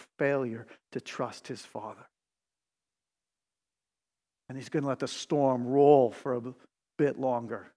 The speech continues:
because he wants you to be at peace, wants you to learn peace. He's so good. He's so kind. Uh, that, that one of the ways he teaches us is to keep showing us.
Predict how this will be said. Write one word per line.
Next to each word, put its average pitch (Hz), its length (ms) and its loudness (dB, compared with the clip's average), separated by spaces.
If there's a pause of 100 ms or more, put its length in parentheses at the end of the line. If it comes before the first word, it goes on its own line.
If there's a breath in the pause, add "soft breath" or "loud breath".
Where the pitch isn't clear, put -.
(800)
because 139 240 -6
he 139 100 -4
wants 143 440 -2
you 147 80 2
to 131 80 0
be 127 160 0
at 117 240 -4
peace, - 720 -10 (480)
wants 160 280 -10
you 147 100 -4
to 135 60 -4
learn 131 380 -4
peace. - 560 -12 (2000)
He's 175 200 -12
so 190 380 0
good. 156 320 2
He's 143 180 -6
so 185 360 0
kind. 170 580 2 (440 soft breath)
Uh, 156 140 6
that, 160 380 4
that 175 80 2
one 185 200 2
of 190 80 2
the 180 80 2
ways 165 480 8 (260 soft breath)
he 170 100 -2
teaches 180 520 -4
us 151 280 4
is 156 100 -6
to - 100 -6
keep 208 300 -2
showing 196 560 4
us. 131 480 -2